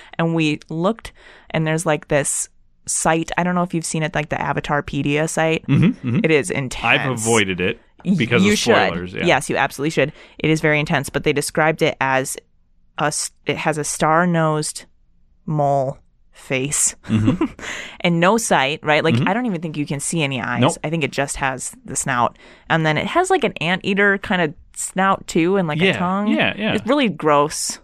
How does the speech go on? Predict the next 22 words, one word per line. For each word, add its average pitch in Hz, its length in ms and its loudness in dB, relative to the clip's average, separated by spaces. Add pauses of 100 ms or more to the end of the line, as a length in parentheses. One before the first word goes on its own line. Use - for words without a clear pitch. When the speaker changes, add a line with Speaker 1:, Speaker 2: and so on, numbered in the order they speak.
Speaker 2:
Yeah, - 300 2
yeah. 165 140 2
It's 127 100 2
Speaker 1:
Really 233 160 2
Speaker 2:
not, 233 140 4
Speaker 1:
just 165 100 0
Speaker 2:
it's 160 220 -6
not 160 200 2 (200)
Speaker 1:
the 180 100 2
Wolverine 190 480 2
colors. 156 720 -2
Speaker 2:
Yeah, 104 260 0
as 131 220 -2
lovable 139 480 0
as 113 140 0
Appa 104 320 -2
is, 107 380 -2
this 98 200 -4
thing 98 220 -4
is 90 200 -8
not. - 520 -10
Speaker 1:
No. 180 400 -6